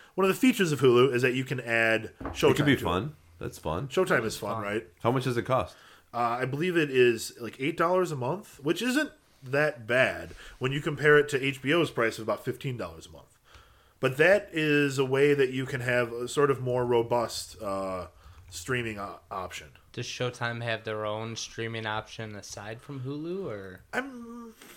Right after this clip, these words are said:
Speaker 1: I don't know if they have their own standalone option like
Speaker 3: 'Cause
Speaker 1: H B O
Speaker 3: H B O
Speaker 1: does,
Speaker 3: Go.
Speaker 1: because what I've noticed is that on almost all of these streaming services, you can add Showtime to it.
Speaker 2: Yeah, there, it's eight ninety-nine a month to Hulu, and,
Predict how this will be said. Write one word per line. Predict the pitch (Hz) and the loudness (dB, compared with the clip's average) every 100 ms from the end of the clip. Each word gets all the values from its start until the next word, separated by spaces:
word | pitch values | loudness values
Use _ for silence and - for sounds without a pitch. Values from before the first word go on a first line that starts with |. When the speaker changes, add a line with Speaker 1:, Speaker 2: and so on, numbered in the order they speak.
| - _ _ _ | -20 _ _ _
Speaker 1:
I | 175 | -4
don't | 254 208 | -2 4
know | 208 | 4
if | 196 | 4
they | 170 | 2
have | 170 151 | 4 6
their | 151 | 6
own | 151 | 4
standalone | 131 - 104 117 143 170 180 | -2 -8 -4 0 2 2 2
option | 190 196 - 214 | 2 0 -2 -2
like | 170 127 127 - | 0 -2 -6 -6
Speaker 3:
'Cause | 127 127 | -4 -2
Speaker 1:
H | 120 | 0
B | 120 | 4
O | 117 | 6
Speaker 3:
H | 139 | 6
B | |
O | 165 | 6
Speaker 1:
does, | 180 - | 6 0
Speaker 3:
Go. | 113 117 120 | -6 -8 -6
Speaker 1:
because | 165 170 151 127 - - | 0 2 2 0 -8 -6
what | 135 170 | 2 4
I've | 156 | 6
noticed | 170 185 - | 4 2 2
is | 127 | 0
that | 123 113 - - - - | 2 2 -2 -18 -14 2
on | 131 | 4
almost | 139 139 131 | 4 0 2
all | 123 135 | 4 6
of | 147 | 4
these | 127 | 0
streaming | - 127 139 | -4 -4 -2
services, | 139 175 165 175 | 0 0 0 -2
you | 131 | -2
can | 123 | -2
add | 120 117 117 | 2 4 4
Showtime | 117 127 113 110 92 | 2 4 4 2 -8
to | 85 82 | -10 -14
it. | - - - - - - - - - | -14 -20 -20 -20 -20 -20 -20 -14 -2
Speaker 2:
Yeah, | 104 | 0
there, | 98 107 - | 2 0 -2
it's | 117 | -4
eight | - 135 | 0 0
ninety-nine | 131 127 117 110 | 2 2 4 2
a | |
month | 104 104 - | 0 -2 -2
to | |
Hulu, | 90 92 95 95 92 | -2 0 2 2 0
and, | - 87 87 87 87 | -4 -4 -2 -4 -6